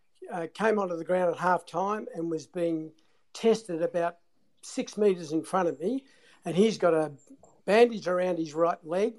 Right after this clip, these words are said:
and every time he put weight on that right leg,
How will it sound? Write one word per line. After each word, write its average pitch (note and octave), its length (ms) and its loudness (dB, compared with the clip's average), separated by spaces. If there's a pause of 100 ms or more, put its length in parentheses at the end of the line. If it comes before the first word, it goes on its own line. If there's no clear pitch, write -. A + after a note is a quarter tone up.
and D#3+ 140 -4
every G#3 220 -2
time E3+ 340 2
he D#3 320 -6 (460)
put G3+ 200 2
weight F#3 300 6
on D#3+ 220 0
that E3 200 -6
right F3 300 0
leg, G#3+ 300 -2